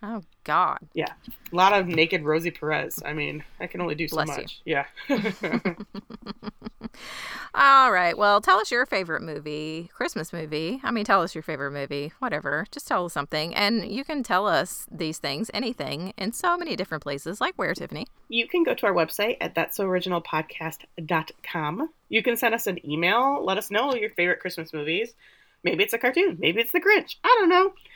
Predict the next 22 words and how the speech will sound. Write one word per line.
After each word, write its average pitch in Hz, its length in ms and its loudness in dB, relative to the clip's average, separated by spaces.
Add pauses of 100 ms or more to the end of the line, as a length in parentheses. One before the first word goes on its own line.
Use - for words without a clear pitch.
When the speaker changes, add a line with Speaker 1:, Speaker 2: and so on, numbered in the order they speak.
(240)
Speaker 2:
At 240 340 8
that's 233 260 2
so 254 120 4
original 226 300 0
podcast 214 400 -4
at 170 180 -4
gmail 185 400 -2
dot 165 240 -2
com. 147 340 -6 (260)
Like 220 240 4
us 285 300 0 (120)
and 202 240 4
follow 214 280 4
us 233 300 2
and 180 120 0
be 185 100 2
our 180 100 6
friends 190 300 -2
on 160 140 -2
Facebook 180 340 -2
and 165 200 0 (220)
Instagram. 180 720 -2